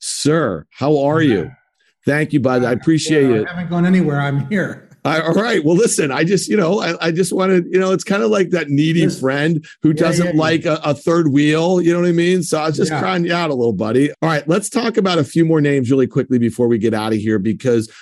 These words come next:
Speaker 1: on Worth Charting, you just put a note out on the utility sector. And I think some of our market call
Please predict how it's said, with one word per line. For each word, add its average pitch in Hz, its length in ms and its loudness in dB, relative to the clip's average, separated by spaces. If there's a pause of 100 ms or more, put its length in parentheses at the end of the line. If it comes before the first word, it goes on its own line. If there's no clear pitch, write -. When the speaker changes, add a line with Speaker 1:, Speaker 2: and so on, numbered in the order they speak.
(120)
Speaker 1:
on 143 240 0
Worth 143 240 0
Charting, 127 480 0
you 120 140 2
just 131 220 -2
put 131 160 0
a 123 60 2
note 113 320 0
out 110 320 -4
on 107 140 -4
the 110 60 -2
utility 113 600 -2
sector. 107 400 -4
And 101 100 -2
I 101 40 -2
think 117 220 -2
some 131 180 -2
of 117 100 0
our 113 80 0
market 113 400 -2
call 113 320 -4